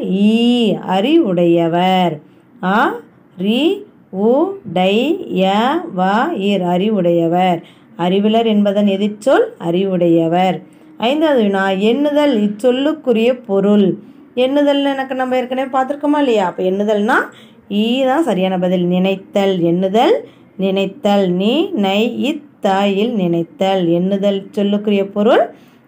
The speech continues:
நினைத்தல். இங்க பாருங்க, முதல்ல இருந்து பார்க்கலாம். என்றெண்ணி என்ற சொல்லை பிரிக்க கிடைப்பது என்று கூட்டல் எண்ணி. மடை கூட்டல் தலை என்பதனை சேர்த்து எழுத கிடைக்கும் சொல் மடைத்தலை. வரும் கூட்டல் அளவும் என்பதை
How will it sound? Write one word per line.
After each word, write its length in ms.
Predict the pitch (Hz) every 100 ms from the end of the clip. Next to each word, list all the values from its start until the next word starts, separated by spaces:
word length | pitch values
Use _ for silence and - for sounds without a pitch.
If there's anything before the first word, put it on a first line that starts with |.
| -
நினைத்தல். 840 | 196 196 185 - 208 208 196 - - -
இங்க 140 | 208 214
பாருங்க, 340 | 214 180 196
முதல்ல 140 | 233
இருந்து 240 | 202 196 196
பார்க்கலாம். 380 | 185 185 208 202
என்றெண்ணி 880 | 208 233 254 269 277 262 262 269
என்ற 240 | 269 226 202
சொல்லை 320 | 208 208 220
பிரிக்க 440 | 220 220 226 220
கிடைப்பது 720 | 240 220 190 185 196 269 605 - - -
என்று 500 | 202 220 233 247 294
கூட்டல் 580 | 330 214 202 202 254 285
எண்ணி. 800 | 202 185 180 180 208 214 180 - - - - _
மடை 440 | 202 214 240 311 - - - -
கூட்டல் 420 | 240 240 247 247
தலை 320 | 247 220 233
என்பதனை 500 | 220 214 208 214 233 226
சேர்த்து 420 | 240 240 240 262
எழுத 240 | 226 208
கிடைக்கும் 400 | 208 202 196 202
சொல் 400 | 190 254 349 - - - _ -
மடைத்தலை. 1040 | 185 185 214 220 - 185 185 202 196 165 - - - - _ _ _
வரும் 500 | - 202 220 302 339
கூட்டல் 280 | 269 226 233
அளவும் 480 | 247 202 208 214 262
என்பதை 600 | 233 208 196 196 294 -